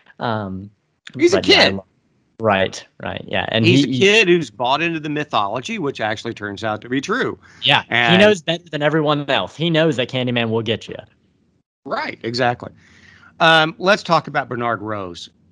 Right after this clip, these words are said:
Speaker 1: Sure.
Speaker 2: A solid director who's worked steadily for decades, but this is his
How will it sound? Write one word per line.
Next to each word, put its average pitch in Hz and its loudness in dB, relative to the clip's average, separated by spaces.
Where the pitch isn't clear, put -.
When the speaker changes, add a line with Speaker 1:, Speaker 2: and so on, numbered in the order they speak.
Speaker 1:
Sure. 131 -8
Speaker 2:
A 135 -2
solid 185 0
director 131 -2
who's 110 -8
worked 117 -6
steadily 143 -2
for 117 -10
decades, 107 -6
but 110 -8
this 156 2
is 135 -2
his 117 -6